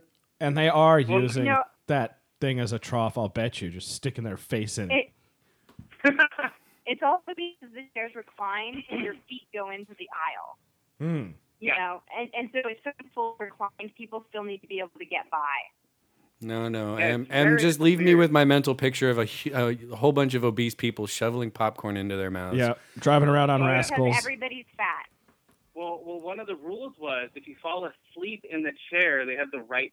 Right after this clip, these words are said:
Speaker 2: to kick you out if you're disturbing others.
Speaker 4: <laughs>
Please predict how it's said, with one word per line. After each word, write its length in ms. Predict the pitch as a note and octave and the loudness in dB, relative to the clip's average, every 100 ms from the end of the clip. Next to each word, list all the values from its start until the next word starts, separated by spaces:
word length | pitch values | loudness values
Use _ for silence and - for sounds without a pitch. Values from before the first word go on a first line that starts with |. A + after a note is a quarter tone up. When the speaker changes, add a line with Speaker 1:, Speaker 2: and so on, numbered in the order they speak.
| _ | _
Speaker 2:
to 60 | B2 - | -20 -12
kick 120 | C#3+ - | -14 -12
you 140 | B2+ A#2+ A#2+ | -14 -10 -10
out 120 | A2 _ | -10 _
if 80 | A#2 C3 | -16 -10
you're 100 | A#2 | -10
disturbing 640 | A2+ _ B2+ B2 A#2 G2+ | -12 _ -6 -4 -6 -8
others. 240 | G#2 - | -10 -10
Speaker 4:
<laughs> 60 | - | -14